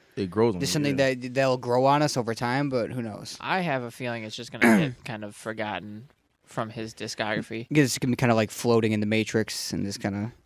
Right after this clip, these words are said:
Speaker 3: I think this
Speaker 2: Yeah.
Speaker 3: will kinda be Don Toliver's second album. <laughs> Like,
Speaker 1: Oh,
Speaker 2: Right.
Speaker 1: yeah.
Speaker 3: which it's very good. I actually have come to like a lot of it ever since, but n-,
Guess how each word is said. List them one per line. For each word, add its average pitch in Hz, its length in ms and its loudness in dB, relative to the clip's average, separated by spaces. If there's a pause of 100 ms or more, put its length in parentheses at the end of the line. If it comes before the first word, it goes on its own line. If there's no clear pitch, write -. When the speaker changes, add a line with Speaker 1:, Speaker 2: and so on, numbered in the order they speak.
(140)
Speaker 3:
I 131 100 -10
think 139 180 -4
this 139 100 2
Speaker 2:
Yeah. - 60 2
Speaker 3:
will 135 80 0
kinda 127 280 2
be 120 680 0 (260)
Don 107 260 -2
Toliver's 104 540 -4
second 104 380 -8
album. 98 340 -14
<laughs> - 40 -20 (120)
Like, 139 420 -2
Speaker 1:
Oh, 117 380 -2
Speaker 2:
Right. 104 160 -8
Speaker 1:
yeah. 104 260 0
Speaker 3:
which 147 220 2
it's 160 180 -4
very 139 360 -2
good. 127 460 0
I 123 480 2
actually 117 600 -2
have 117 280 -2
come 117 220 -4
to 110 80 -6
like 98 340 -6
a 104 60 -8
lot 101 260 -4
of 101 120 -8
it 95 200 -10 (880)
ever 110 220 -16
since, 110 380 -16
but 110 420 -2 (880)
n-, 120 160 -20